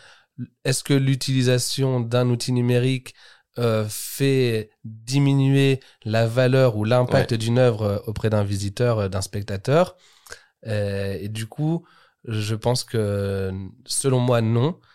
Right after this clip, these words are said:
Speaker 1: étant donné que, euh, il y a toute la démarche, euh, artistique, il y a tout le concept, et que, euh, si on explique, euh, que le numérique n'est qu'un outil.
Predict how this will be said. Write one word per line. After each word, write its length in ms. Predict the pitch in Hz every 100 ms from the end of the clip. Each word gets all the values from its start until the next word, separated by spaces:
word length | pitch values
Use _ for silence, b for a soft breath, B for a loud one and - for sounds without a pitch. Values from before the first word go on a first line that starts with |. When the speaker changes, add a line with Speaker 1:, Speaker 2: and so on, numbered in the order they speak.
| b b
Speaker 1:
étant 240 | 117 113 113
donné 380 | 104 110 120 131
que, 160 | -
euh, 280 | 117 113 101 98 B B
il 60 | -
y 20 |
a 60 | 104
toute 180 | 123
la 120 | 117 110
démarche, 500 | 110 113 120 - -
euh, 240 | 107 101 101
artistique, 760 | 104 - 113 - 127 131 -
il 60 | 113
y 60 |
a 60 | 104
tout 160 | - 120
le 120 | 117
concept, 680 | - 117 117 127 120 120 107 98 B B B
et 100 | 107
que, 140 | - 117
euh, 220 | 107 98
si 200 | - -
on 100 | 107
explique, 480 | 104 - 113 107 104
euh, 160 | 98
que 140 | 98 101
le 100 | 101
numérique 360 | 101 101 104
n'est 120 | 110
qu'un 180 | 98 98
outil. 380 | 95 95 147 170